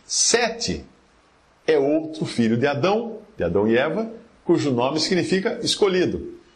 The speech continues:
e que nasceu depois da morte de Abel e é uma figura de Cristo ressuscitado, do qual veio a linhagem que começou a invocar o nome do Senhor, como é dito em Gênesis quatro, vinte e seis. Um descendente de Sete foi Enoque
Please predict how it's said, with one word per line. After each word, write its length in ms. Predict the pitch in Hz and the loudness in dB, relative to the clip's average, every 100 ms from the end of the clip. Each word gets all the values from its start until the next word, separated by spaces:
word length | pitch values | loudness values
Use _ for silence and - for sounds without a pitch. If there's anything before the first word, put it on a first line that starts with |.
| _ | _
e 80 | 143 | -4
que 100 | 143 | -2
nasceu 420 | 147 143 - 156 | 0 0 0 0
depois 680 | 147 156 - - 214 233 190 | 2 0 -2 0 0 2 0
da 120 | 165 | 0
morte 460 | 135 117 151 160 156 | 0 2 2 2 0
de 80 | 135 | 0
Abel 400 | 98 95 180 143 | 2 2 2 2
e 80 | 131 | 0
é 60 | |
uma 160 | 147 156 | 2 -2
figura 340 | 156 131 143 | -2 0 0
de 100 | 139 | 0
Cristo 360 | 139 135 135 139 | -2 -2 -2 -2
ressuscitado, 960 | 147 127 131 156 - 127 139 107 78 - - - _ _ _ | -2 -2 -2 -4 -2 0 0 0 -4 -8 -20 -20 _ _ _
do 120 | 113 113 | 0 2
qual 280 | 135 135 | 2 0
veio 220 | 104 123 131 | 0 2 2
a 60 | |
linhagem 720 | 120 117 90 95 117 131 151 | 0 0 2 2 2 0 -2
que 120 | 143 143 | -2 -2
começou 640 | 135 123 110 - 117 131 | 0 0 0 0 2 2
a 60 | 127 | 0
invocar 500 | 123 117 87 101 113 | 0 -2 2 2 2
o 60 | |
nome 220 | 110 95 | 2 0
do 60 | 104 | 0
Senhor, 420 | - 117 101 131 - | -2 0 2 2 0
como 140 | 117 | -2
é 60 | 92 | 0
dito 260 | 101 113 | 0 0
em 80 | 123 | -2
Gênesis 400 | 101 98 98 120 | 0 0 -2 -6
quatro, 340 | - 107 - | -2 -4 -2
vinte 100 | 117 | -6
e 20 | 117 | -2
seis. 360 | 107 92 - - - - - - | 0 0 -2 -12 -20 -20 -20 -2
Um 200 | 220 285 | 0 2
descendente 640 | 196 131 - 110 98 95 87 | 2 0 0 0 2 0 -2
de 80 | |
Sete 460 | 82 - 165 156 95 | -2 0 0 0 -4
foi 220 | 90 135 | 0 0
Enoque 460 | 156 143 139 - | 2 0 -2 -4